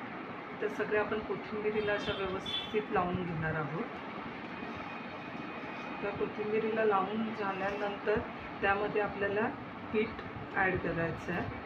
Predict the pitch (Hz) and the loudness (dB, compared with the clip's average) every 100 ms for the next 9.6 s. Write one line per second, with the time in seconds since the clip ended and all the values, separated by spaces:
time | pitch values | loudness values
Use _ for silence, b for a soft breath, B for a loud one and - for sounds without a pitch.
0 | B B - 196 214 220 233 226 233 233 | B B 2 6 6 6 4 4 2 0
1 | 233 - - - - - 269 - 214 202 | -2 -4 -6 -6 -8 0 0 4 2 2
2 | 202 220 220 208 208 208 202 185 196 175 | 2 2 2 2 2 2 2 2 0 -2
3 | 170 170 180 185 190 - 202 208 185 180 | -2 -2 -2 -2 -4 0 0 0 -2 0
4 | 202 202 240 214 190 185 196 180 165 - | 2 4 2 0 -2 -2 0 0 0 -4
5 | - 175 170 175 180 165 156 196 - B | -4 -2 0 0 0 -2 -2 -4 -6 B
6 | B B - 214 196 214 233 226 208 208 | B B 0 2 4 0 0 0 0 -2
7 | 214 214 233 285 - - - - - 208 | -2 0 0 0 -2 -4 -8 -8 0 0
8 | 196 208 214 214 202 214 208 - - 214 | 2 2 2 2 2 2 2 -2 -4 -4
9 | - 175 - 208 - | -4 -8 -4 -2 0